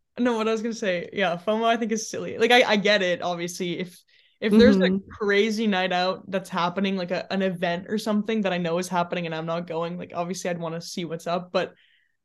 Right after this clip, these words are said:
Speaker 1: I, I don't know. Again, like, I think, I think the general theme for me personally is I don't have the capacity right now to, like, care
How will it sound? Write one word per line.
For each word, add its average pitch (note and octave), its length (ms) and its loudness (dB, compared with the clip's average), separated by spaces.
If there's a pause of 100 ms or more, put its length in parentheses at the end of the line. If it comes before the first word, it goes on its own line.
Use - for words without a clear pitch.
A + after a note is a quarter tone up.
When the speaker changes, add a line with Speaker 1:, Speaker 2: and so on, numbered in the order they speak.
(300)
Speaker 1:
I, F#3 380 0
I F3+ 40 -2
don't D#3+ 140 -4
know. C#3+ 180 -6
Again, F#3+ 280 0
like, F3+ 140 -4
I G#3 60 2
think, G#3+ 220 -2 (800)
I G3+ 180 4
think A#3+ 360 2 (480)
the G3 160 -2
general F#3 340 -2
theme F#3 240 -4
for F#3+ 120 -6
me F3 120 -2
personally F3 400 -6
is F#3 260 -4
I F3 140 -2
don't F3 140 -4
have F3 140 -6
the F#3 60 -6
capacity F3 480 -8
right F3 180 -4
now E3 180 -4
to, F3 80 -8
like, D3+ 240 -6
care D#3+ 520 -4